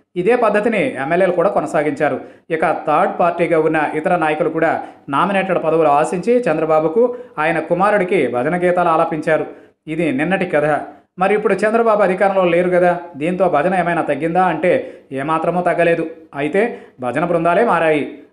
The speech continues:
భజన సరళి మాత్రమే మారింది. నిన్న మొన్నటి వరకు చంద్రబాబును, చిన్నబాబును పొగిడిన నోళ్లు ఇప్పుడు జగన్ ప్రభుత్వాన్ని ఏకేస్తుండడంలో పునీతమవుతున్నాయి. ఇదే సమయంలో నిన్న మొన్నటి వరకు ఉన్న బృందాల స్థానంలో కొత్త వారు చేరుకున్నారు.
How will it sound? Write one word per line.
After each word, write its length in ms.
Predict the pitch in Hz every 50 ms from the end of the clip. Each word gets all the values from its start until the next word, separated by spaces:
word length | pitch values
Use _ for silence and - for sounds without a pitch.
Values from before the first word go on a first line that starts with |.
| _
భజన 300 | 123 127 139 165 196 214
సరళి 300 | 202 - 165 160 185 220
మాత్రమే 360 | 208 190 175 - 170 165 220
మారింది. 560 | 254 220 175 156 151 143 139 135 123 - - - - _ _ _
నిన్న 240 | 143 160 185 226 233
మొన్నటి 300 | 220 208 196 190 180 190
వరకు 320 | 180 175 175 180 208 220
చంద్రబాబును, 600 | 214 - 180 156 170 180 180 180 175 170 185 202
చిన్నబాబును 540 | 220 214 - 165 - 165 170 165 165 175 160
పొగిడిన 320 | 165 160 147 156 156 151
నోళ్లు 460 | 139 131 135 139 147 175 208 254 247 - - - - -
ఇప్పుడు 180 | 180 180 190 160
జగన్ 320 | - 156 175 175 165 -
ప్రభుత్వాన్ని 680 | - 180 170 190 180 190 190 214 240 185 - 135 127 - - - - _
ఏకేస్తుండడంలో 1000 | 160 175 208 - 233 220 190 - 185 170 175 175 175 175 180 208 254 254 254 - -
పునీతమవుతున్నాయి. 840 | 151 151 196 226 226 226 180 156 151 156 160 151 151 151 139 - - - - - _ _ -
ఇదే 200 | 143 202 240 254
సమయంలో 420 | 247 220 190 196 185 190 214 226
నిన్న 240 | 185 170 180 214 220
మొన్నటి 320 | 202 196 180 185 175 180
వరకు 300 | 165 165 165 170 - 214
ఉన్న 240 | 208 180 160 160 160
బృందాల 440 | 147 143 139 143 156 175 185 180 165
స్థానంలో 440 | - - 160 151 156 156 175 226 240
కొత్త 240 | 233 - - -
వారు 300 | 165 151 156 - - -
చేరుకున్నారు. 440 | 170 151 131 - 165 151 151 143 143